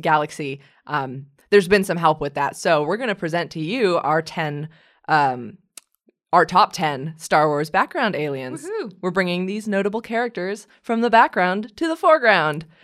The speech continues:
Speaker 2: Yay.
Speaker 1: So, without further ado, um, for number ten, I picked one that's very hard to pronounce, so
Speaker 2: Yeah,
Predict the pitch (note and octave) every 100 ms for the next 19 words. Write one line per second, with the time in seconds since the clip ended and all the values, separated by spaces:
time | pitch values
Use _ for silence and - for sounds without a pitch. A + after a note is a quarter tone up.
0 | _ _ F#4 F#4+ F#4 F#4 F4+ F4 D#4+ A3
1 | D#3 D3+ E3+ - - C4+ A#3+ E4 - A#3
2 | F#3+ F3+ F3+ G3 D#3 D3 D#3 _ _ _
3 | _ - F3 F3 E3+ F3 _ _ C#4 F4
4 | G#4+ - C#4+ B3 A3+ C#4+ C#4+ A3+ F3+ F3
5 | G3 G#3+ A3 F#3+ D#3 F3+ F3 D#3+ - -
6 | F#3+ D#3